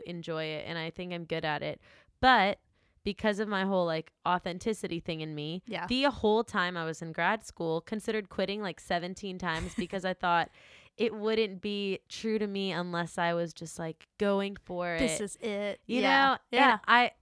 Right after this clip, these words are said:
Speaker 1: so I w-, actually, after I accepted, um,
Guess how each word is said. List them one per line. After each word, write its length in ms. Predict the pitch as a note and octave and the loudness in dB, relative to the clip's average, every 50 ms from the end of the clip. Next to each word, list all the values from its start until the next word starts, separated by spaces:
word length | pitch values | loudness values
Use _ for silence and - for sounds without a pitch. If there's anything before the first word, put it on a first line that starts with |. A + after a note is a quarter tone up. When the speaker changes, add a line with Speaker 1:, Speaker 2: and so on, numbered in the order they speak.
| _ _ _ - | _ _ _ -12
Speaker 1:
so 160 | - - C4 B3+ | 0 4 8 8
I 100 | B3 B3 | 8 8
w-, 100 | A3+ A3+ | 6 6
actually, 560 | - G#3 A3+ A3+ - - - B3+ A#3+ A3+ G#3+ F#3+ | 8 8 8 8 4 0 0 0 2 2 2 4
after 320 | F3+ G3 G3+ - - A#3 | 4 4 4 2 -2 -2
I 60 | A3+ | -2
accepted, 880 | A3 G#3 - - - G#3 F#3 F#3 - - G3 F#3 F#3 F3+ F3 E3 E3+ _ _ - | -2 -4 -6 -4 0 0 0 0 -2 -4 -2 -2 0 -2 -2 -4 -10 _ _ -10
um, 540 | F#3 F3+ F3 E3+ D#3+ D#3+ D#3+ E3 E3+ F3 | -8 -6 -6 -6 -8 -10 -14 -16 -18 -20